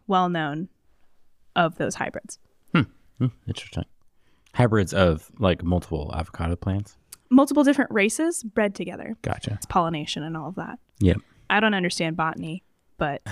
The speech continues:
Speaker 1: <laughs> Hass avocados are hybrids. Okay. Sandra Gutierrez said so. <laughs>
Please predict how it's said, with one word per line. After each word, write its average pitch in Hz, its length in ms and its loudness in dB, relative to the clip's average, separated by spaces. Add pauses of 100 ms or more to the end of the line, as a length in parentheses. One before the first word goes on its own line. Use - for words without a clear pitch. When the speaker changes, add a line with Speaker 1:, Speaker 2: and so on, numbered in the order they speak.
(440)
Speaker 1:
<laughs> - 520 -20
Hass - 280 4
avocados 208 480 4
are 180 60 2
hybrids. 170 480 -4
Okay. 175 300 -8 (320)
Sandra 254 360 6
Gutierrez 233 680 6
said 170 240 2
so. - 180 2 (280)
<laughs> 156 40 2